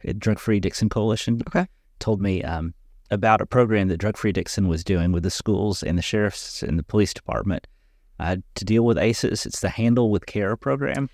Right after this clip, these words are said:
Speaker 2: Yes. Yes.
Speaker 1: Seems like a cool thing.
Speaker 2: So, um, we've done Handle with Care. Um, we also, um, do C P I. Um, and if you had not asked me, I could tell you what that stood for right now.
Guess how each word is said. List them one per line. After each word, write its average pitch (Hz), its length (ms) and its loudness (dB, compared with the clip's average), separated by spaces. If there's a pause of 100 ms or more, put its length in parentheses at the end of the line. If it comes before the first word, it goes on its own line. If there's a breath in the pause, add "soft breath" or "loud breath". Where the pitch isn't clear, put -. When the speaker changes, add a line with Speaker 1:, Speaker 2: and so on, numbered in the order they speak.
(400)
Speaker 2:
Yes. - 440 -2 (120)
Yes. 165 200 4
Speaker 1:
Seems 196 180 0
like 139 120 0
a 110 60 0
cool 101 220 -2
thing. - 300 -8 (100)
Speaker 2:
So, 180 540 2
um, 165 440 -4 (100)
we've 196 260 4
done 175 260 2
Handle 175 300 0
with 185 120 -2
Care. 196 520 2
Um, 156 540 0
we 175 220 2
also, 160 840 0
um, 151 440 -4
do 151 160 -2
C - 240 -2
P 147 180 0
I. - 280 -2 (560)
Um, 139 640 0 (500)
and 143 400 2
if 156 200 -6
you 151 60 0
had 143 60 0
not 151 200 0
asked - 280 -6
me, 160 120 -4
I 165 60 -6
could 175 180 -8
tell 240 160 -2
you 262 140 2
what 269 120 2
that 269 140 0
stood 285 180 0
for 294 160 2
right 302 160 2
now. 330 200 6